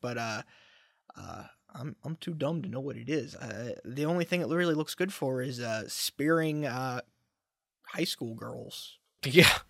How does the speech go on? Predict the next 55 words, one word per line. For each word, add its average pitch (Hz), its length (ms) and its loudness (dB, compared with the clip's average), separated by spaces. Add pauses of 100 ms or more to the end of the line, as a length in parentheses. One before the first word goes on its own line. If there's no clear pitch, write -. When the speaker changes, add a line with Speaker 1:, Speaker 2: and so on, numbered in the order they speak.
(300)
Speaker 2:
I 131 120 4
Speaker 1:
Which 202 120 10
Speaker 2:
guess. - 260 8
Speaker 1:
it 175 120 6
does 175 240 8
very 165 260 10
effectively. 147 720 4 (240)
Speaker 2:
Yeah, 123 320 8
quite 131 280 8
a 135 60 8
bit. 123 400 4 (840)
Speaker 1:
One 214 160 4
of 208 80 6
my 147 220 4
favorite 117 420 -2
scenes 113 340 -8
in 110 100 -10
the 110 80 -8
movie, 107 560 -12 (120)
uh, 117 260 -10
this 175 200 0
one 151 260 2 (500)
got 139 280 2
me 120 100 -4
so 143 260 0
bad 123 300 -2
the 110 80 -12
first - 320 -6
time, 113 460 -4
'cause 139 420 -4 (560)
a - 40 -8
lot 247 160 4
of 247 60 -4
times 180 220 2
I'm 170 100 0
pretty 160 180 2
good 156 140 4
at - 80 0
predicting 143 500 0
when 139 120 -2
a 131 60 -4
jump 131 300 -6
is 123 120 -4
coming 123 460 -4
or 123 100 -4
when 135 160 -6
somebody's 127 420 -6
about 120 280 -4
to 131 100 -6
be, 123 120 -4
you 127 240 -2
know, 120 220 -4
attacked 123 480 -6
or 104 60 -10
something. 110 500 -10